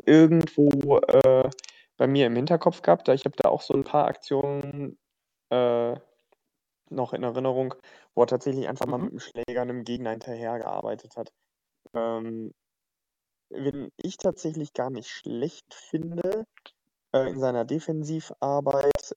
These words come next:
Speaker 1: äh, auch mal ein bisschen härter spielt und wer deswegen mein, äh, meine Selke Trophy bekommt, äh,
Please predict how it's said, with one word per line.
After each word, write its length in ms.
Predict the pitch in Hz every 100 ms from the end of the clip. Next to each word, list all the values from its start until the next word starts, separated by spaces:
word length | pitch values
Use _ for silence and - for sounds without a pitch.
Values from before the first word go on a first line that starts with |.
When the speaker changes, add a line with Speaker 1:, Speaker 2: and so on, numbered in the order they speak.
| -
Speaker 1:
äh, 380 | 123 120 117
auch 140 | 110 -
mal 100 | 131
ein 60 |
bisschen 220 | 131 - 117
härter 260 | 120 -
spielt 500 | 160 - 147 147 147 _ _ _ _ _
und 220 | - 123 123
wer 80 | -
deswegen 480 | 120 - 113 113 113
mein, 720 | 110 120 131 131 127 127 123 - - - - -
äh, 140 | 110
meine 280 | 110 117 139
Selke 440 | - - 139 143
Trophy 400 | 127 - 143 -
bekommt, 480 | 131 - - 131 135 - _ _ _ _ _
äh, 460 | 113 113 110 104 -